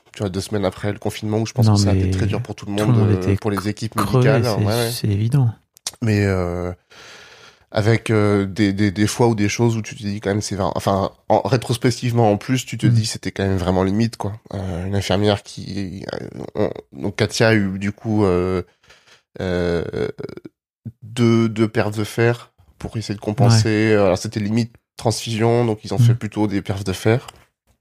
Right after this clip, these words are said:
Speaker 1: Donc, elle a été perfusée, en fait, pendant tous les cinq jours d'hôpital. Donc, euh, allaiter un bébé avec une perfusion quand t'as perdu un litre cinq de sang deux jours avant, c'est compliqué.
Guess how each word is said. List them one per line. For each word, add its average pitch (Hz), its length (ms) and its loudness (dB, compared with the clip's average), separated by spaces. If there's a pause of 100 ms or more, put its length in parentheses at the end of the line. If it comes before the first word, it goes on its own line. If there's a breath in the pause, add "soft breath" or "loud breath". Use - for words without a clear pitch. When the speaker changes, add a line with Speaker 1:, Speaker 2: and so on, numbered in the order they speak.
(460)
Speaker 1:
Donc, 113 180 0
elle 95 80 2
a 98 40 4
été 95 220 -2
perfusée, 104 460 -2
en 101 100 0
fait, 101 120 0
pendant 98 200 -4
tous - 180 -10
les 104 180 2
cinq 98 200 0
jours 107 160 0
d'hôpital. 117 480 0 (1160 loud breath)
Donc, 107 320 0
euh, 107 240 6
allaiter 113 320 4
un 113 80 4
bébé 110 260 4
avec 104 300 2
une 113 80 4
perfusion 120 580 0
quand 117 140 0
t'as 101 100 0
perdu 104 340 -2
un 110 60 4
litre 107 180 -2
cinq 110 160 -2
de 104 120 -4
sang 113 180 -6
deux 107 120 -4
jours 104 180 -2
avant, 113 260 -2
c'est 117 220 -6
compliqué. 110 460 -8